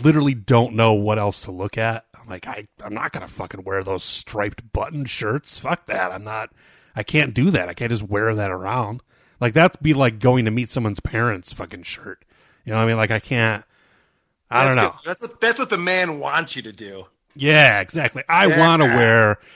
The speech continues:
Speaker 1: a fucking Nintendo t-shirt, you know?
Speaker 2: Um, I, you, you do wanna wear Nintendo t-shirts, and you do quite often. It's,
Speaker 1: And I do
Speaker 2: it's
Speaker 1: quite
Speaker 2: very
Speaker 1: often. You
Speaker 2: impressive.
Speaker 1: know what?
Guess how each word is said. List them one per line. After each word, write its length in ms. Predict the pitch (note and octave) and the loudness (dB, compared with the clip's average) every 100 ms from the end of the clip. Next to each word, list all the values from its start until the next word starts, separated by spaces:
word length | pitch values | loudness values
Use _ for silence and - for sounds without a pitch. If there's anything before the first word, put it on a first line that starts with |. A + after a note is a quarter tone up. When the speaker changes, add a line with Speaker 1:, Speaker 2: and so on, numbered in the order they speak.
| - - | -20 -8
Speaker 1:
a 100 | A2 | -8
fucking 400 | - C3+ - G#2+ | -4 -4 -2 -4
Nintendo 600 | G#2 G2+ - B2 G#2+ F#2+ | -4 -4 -4 -2 -4 -8
t-shirt, 560 | - G#2 G2 G2 F#2 G2+ _ | -12 -12 -12 -12 -14 _ _
you 140 | C#3+ G#2+ | -16 -14
know? 280 | G#2+ C3+ - _ _ _ _ _ _ _ _ _ _ _ _ _ _ - | -12 -14 -16 _ _ _ _ _ _ _ _ _ _ _ _ _ _ -4
Speaker 2:
Um, 960 | D3 C#3+ C3+ C3+ C3 B2+ B2 C3 C3+ _ - | 2 4 4 2 0 -2 -4 -10 -14 _ -4
I, 220 | C#3 D3+ | -2 -2
you, 280 | D#3+ C#3+ E3 C3 | -4 -10 -10 -10
you 160 | - E3 | -10 -10
do 220 | B2+ F#3+ | -4 0
wanna 200 | B3 E3 | 2 2
wear 140 | D3 C#3+ | 0 -2
Nintendo 320 | C#3+ D3+ D3 | -2 -4 -4
t-shirts, 400 | E3 D3+ F3 D#3+ | -4 -2 -2 -2
and 100 | D#3+ | -6
you 100 | E3+ | -4
do 200 | D3+ E3+ | -4 -2
quite 280 | - G3 F#3 | 0 2 2
often. 360 | F3 D3+ B2+ | 2 0 -4
It's, 80 | A#2 | -4
Speaker 1:
And 80 | A#2 | 0
I 80 | A2+ | 0
do 140 | A#2+ | 0
Speaker 2:
it's 100 | A#2 | -2
Speaker 1:
quite 140 | C3 | -2
Speaker 2:
very 140 | A#2 A#2 | 2 0
Speaker 1:
often. 200 | - D#3 | 0 -4
You 40 | |
Speaker 2:
impressive. 200 | C#3+ D3 | -4 -4
Speaker 1:
know 20 | |
what? 260 | C#3+ F#3 - | -2 -4 -6